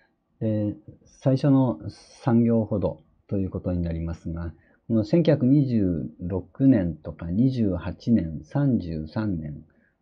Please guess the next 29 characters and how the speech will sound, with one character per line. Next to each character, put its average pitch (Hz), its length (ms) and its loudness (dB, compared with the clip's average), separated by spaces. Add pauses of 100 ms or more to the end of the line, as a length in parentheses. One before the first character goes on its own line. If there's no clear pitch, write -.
三 131 280 0
十 92 260 -4
八 90 300 -4
年、 85 260 0 (100)
三 120 280 0
十 85 220 -4
九 120 240 0
年、 76 180 -4 (320)
ま 120 100 0
あ、 - 20 2
い 127 40 4
ろ 143 140 4
ん 143 60 6
な 139 120 2
取 127 220 0
り 127 40 -4
決 - 140 -2
め 120 160 0
や 123 200 0
条 113 280 2
約 110 300 -2
が 113 120 2
結 101 280 -4
ば 98 140 -4
れ 95 120 -4
て 98 140 -6
ま 98 180 -2
す - 160 -12
が、 85 300 -8